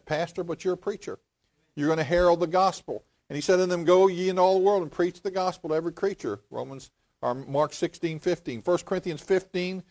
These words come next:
and verses one through four. "Moreover, brethren, I declare unto you the gospel which I preached unto you, which also ye have received, wherein ye stand."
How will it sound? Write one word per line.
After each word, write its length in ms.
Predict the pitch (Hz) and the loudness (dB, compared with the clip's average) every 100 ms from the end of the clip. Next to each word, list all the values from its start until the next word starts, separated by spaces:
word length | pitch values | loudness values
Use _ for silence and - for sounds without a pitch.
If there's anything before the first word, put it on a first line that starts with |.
| _ _ | _ _
and 120 | - 143 | -2 2
verses 260 | 165 151 | 2 0
one 220 | 151 170 | 0 0
through 100 | 170 | 0
four. 320 | 165 196 139 - _ _ - | 0 2 2 0 _ _ -12
"Moreover, 560 | 123 156 185 196 190 | 0 4 8 8 6
brethren, 320 | 165 165 185 180 | 6 6 6 4
I 120 | 151 | 0
declare 340 | 135 170 175 | 2 2 4
unto 180 | 190 175 | 2 -2
you 220 | 185 196 | -4 -2
the 80 | 185 | 0
gospel 480 | 160 156 156 - 180 | 2 2 2 0 2
which 180 | 170 175 | 2 2
I 120 | 151 | -2
preached 380 | - 196 196 226 | 0 -2 0 -2
unto 200 | 214 147 | 0 2
you, 320 | 147 185 185 _ _ _ _ | 4 4 0 _ _ _ _
which 220 | - 147 - | -2 -2 4
also 440 | 160 240 - 180 | 8 8 6 4
ye 200 | 175 170 | 4 4
have 180 | 175 170 | 2 2
received, 400 | 180 170 208 208 | 0 0 -4 -2
wherein 300 | 170 175 190 | 0 0 0
ye 80 | 196 | -4
stand." 440 | - 233 233 147 | 0 0 2 -2